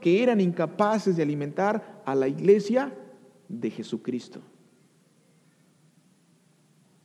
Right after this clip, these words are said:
Tú y yo somos parte de la iglesia.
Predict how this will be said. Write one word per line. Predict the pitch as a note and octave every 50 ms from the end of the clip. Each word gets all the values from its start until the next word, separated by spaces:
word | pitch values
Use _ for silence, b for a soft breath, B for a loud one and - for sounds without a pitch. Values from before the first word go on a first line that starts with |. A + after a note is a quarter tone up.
| _ _ _ _ _ _ _ _ _ _ _ _
Tú | - F#3 A3 C4 C#4+ C#4
y | B3 G#3
yo | F#3+ A#3 A#3+
somos | A#3 - A3 A3+ A3+ G#3+ F#3
parte | - - - G#3 G#3+ A3 G#3+ A3 - G3 F#3+ F#3+ - -
de | - D3 F3 F3+
la | F#3+ F#3+
iglesia. | F#3+ F#3+ F#3+ G#3+ A3+ A#3+ A3 - A#3 A3 - -